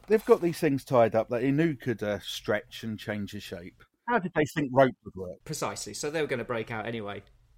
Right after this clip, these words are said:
Speaker 1: Yeah, yeah, of course
Speaker 2: And
Speaker 1: it
Speaker 2: it
Speaker 1: was.
Speaker 2: allows them to have another action-packed battle with them.
Speaker 1: Yeah. Well, action-packed. <laughs>
Speaker 2: Well, I don't know. It's just,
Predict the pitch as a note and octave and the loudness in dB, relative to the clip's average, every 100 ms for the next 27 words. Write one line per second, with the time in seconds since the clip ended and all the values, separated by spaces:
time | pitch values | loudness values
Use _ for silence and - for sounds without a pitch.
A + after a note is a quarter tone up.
0 | - G#2 F#2+ - _ - - - - E4+ | -12 -10 -10 -12 _ -6 -4 -6 -4 -2
1 | D#3 E3 F#3 F#3+ F3+ F#3 F3+ F3+ F3 F3+ | 0 2 2 4 4 2 0 0 0 0
2 | E3+ F3+ - - F3 F3 F3+ - F#3 - | 0 -2 -2 -4 -4 -4 -6 -2 -4 -2
3 | A#3+ C#3 G#2 G#2 F#2+ _ _ _ C3+ A3 | -6 -6 -6 -10 -12 _ _ _ 6 6
4 | - _ _ _ _ _ _ _ _ _ | 2 _ _ _ _ _ _ _ _ _
5 | _ - - G3 B2+ - _ - D3 - | _ -4 0 0 -2 -10 _ -4 -4 -6
6 | - A2 - E2+ - _ - - - - | -4 -4 -4 -6 -8 _ -20 -16 -10 -8
7 | - C#5+ D5 C5 G#3+ F3 - F3+ A#4+ B3+ | -6 -8 -6 2 4 4 2 2 4 6
8 | F#3+ D3 C3+ B2+ B2 B2 - _ _ G#4+ | 6 6 4 2 0 -4 -14 _ _ -2
9 | G#4+ D3+ B2+ F4 - F#3+ - | 0 0 0 0 -2 -4 -8